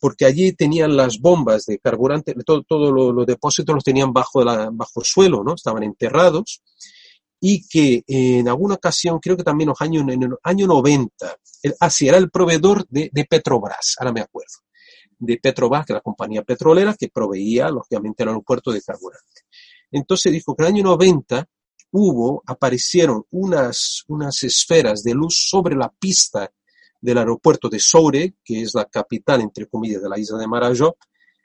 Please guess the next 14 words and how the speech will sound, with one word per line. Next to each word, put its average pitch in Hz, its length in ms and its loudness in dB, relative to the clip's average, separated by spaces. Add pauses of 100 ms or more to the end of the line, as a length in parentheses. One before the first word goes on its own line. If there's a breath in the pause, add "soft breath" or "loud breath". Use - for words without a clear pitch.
(440)
y 185 440 6
ese, 147 1300 2 (560)
y 202 360 4
se - 280 2
desregulaban, 151 840 4
o 156 140 4
había, 165 260 -2
había 170 300 0
dispositivos 160 720 -2
electrónicos 165 500 0
que 175 140 -2
controlaban 151 560 2
las 143 200 -2
válvulas 151 680 0